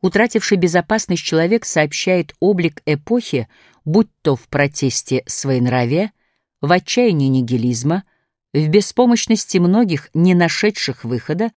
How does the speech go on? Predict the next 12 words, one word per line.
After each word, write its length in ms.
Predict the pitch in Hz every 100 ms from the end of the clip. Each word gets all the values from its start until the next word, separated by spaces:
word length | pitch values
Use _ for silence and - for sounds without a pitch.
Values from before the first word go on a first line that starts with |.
| _ _ _
или 320 | - 262 247 -
в 180 | 165
блужданиях 720 | 160 196 175 156 240 247 240 -
и 120 | 214
поисках, 640 | - 220 208 - 202 - _ _ _
отказывающихся 1120 | - 202 - 220 185 135 120 113 - - - 120
от 100 | -
конечной 540 | 131 123 117 - 143
опоры 420 | 151 262 247 196 - - _
и 180 | 196 196
гармонизирующих 1080 | 180 165 170 170 165 151 220 208 190 - 175
соблазнов. 760 | - 151 123 98 76 90 -